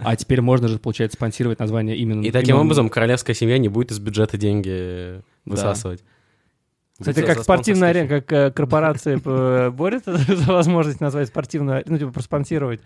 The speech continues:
Speaker 2: The Heinz
Speaker 3: Какой-то
Speaker 2: Royal Baby.
Speaker 3: <laughs> Да, есть же там Открытие арена, я не знаю, Mercedes-Benz арена.
Speaker 1: Ну
Speaker 3: Это
Speaker 1: вот.
Speaker 3: будет,
Speaker 2: The
Speaker 3: э,
Speaker 2: Coca-Cola Prince of Wales.
Speaker 3: Да.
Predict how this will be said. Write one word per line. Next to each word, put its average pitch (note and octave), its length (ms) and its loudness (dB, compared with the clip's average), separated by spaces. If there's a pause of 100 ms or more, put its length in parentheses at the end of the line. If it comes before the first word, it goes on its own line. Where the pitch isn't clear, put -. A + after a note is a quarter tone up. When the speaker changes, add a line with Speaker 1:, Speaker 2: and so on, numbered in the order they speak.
(140)
Speaker 2:
The C3+ 200 2
Heinz D3 380 2
Speaker 3:
Какой-то C#3+ 60 2
Speaker 2:
Royal C#3 320 6
Baby. C3 540 2 (260)
Speaker 3:
<laughs> - 480 -4 (1300)
Да, D3 220 4
есть D3+ 300 2
же C3 100 -6
там B2+ 340 0 (320)
Открытие D#3 540 2
арена, B2+ 500 2
я C#3+ 80 -6
не B2+ 160 -4
знаю, B2 300 -4
Mercedes-Benz B2+ 720 -2
арена. A#2+ 400 -2 (600)
Speaker 1:
Ну - 140 0
Speaker 3:
Это A2 100 0
Speaker 1:
вот. G#2 140 -2
Speaker 3:
будет, C#3 340 -6
Speaker 2:
The C3+ 160 -2
Speaker 3:
э, - 20 0
Speaker 2:
Coca-Cola B2+ 560 4
Prince A2+ 280 2
of - 60 -6
Wales. G#2+ 380 2
Speaker 3:
Да. B2+ 300 0